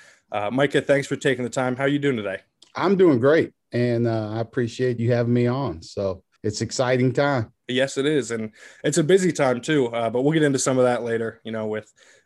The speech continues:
Speaker 1: uh, your, your thought process and recruiting on everything. But I wanna, I wanna take things back first to, to when you were offered the job and, and when this sort of got into your mind a little bit. What was your decision-making process like when, when, when you got offered the job? And,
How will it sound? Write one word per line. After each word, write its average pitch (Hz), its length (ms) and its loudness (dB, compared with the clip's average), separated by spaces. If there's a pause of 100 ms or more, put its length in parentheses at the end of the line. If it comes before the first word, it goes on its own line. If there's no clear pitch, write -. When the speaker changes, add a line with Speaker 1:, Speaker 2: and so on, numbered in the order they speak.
Speaker 1:
uh, 98 100 -4
your, 107 260 -4
your 110 180 -8
thought 107 280 -4
process 110 400 -2
and 107 80 -10
recruiting 107 380 -6
on 104 100 -6
everything. 107 340 -8
But 131 120 -4
I - 20 0
wanna, 208 240 -4
I 156 80 -4
wanna 196 140 0
take 180 240 -2
things 143 180 -4
back 123 260 -2
first 127 360 -4
to, 113 260 -4
to 143 120 -4
when 147 120 0
you 170 80 2
were 135 120 2
offered 131 280 -2
the 104 80 -10
job 92 320 -12
and, 98 160 -16
and 107 160 -8
when 110 140 -8
this 113 180 -8
sort 117 160 -8
of 101 160 -14
got 110 300 -6 (340)
into 123 260 -6
your 117 120 0
mind 110 260 -4
a 107 60 -8
little 104 180 -8
bit. 104 300 -8 (320)
What 180 160 0
was 262 200 0
your 202 120 -4
decision-making 123 880 -4
process 104 560 -6
like 104 260 -6
when, 101 200 -12
when, 110 320 -8
when 117 160 -8
you 117 80 -6
got 113 120 -2
offered 113 320 -6
the 107 80 -8
job? 110 320 -4
And, 98 200 -12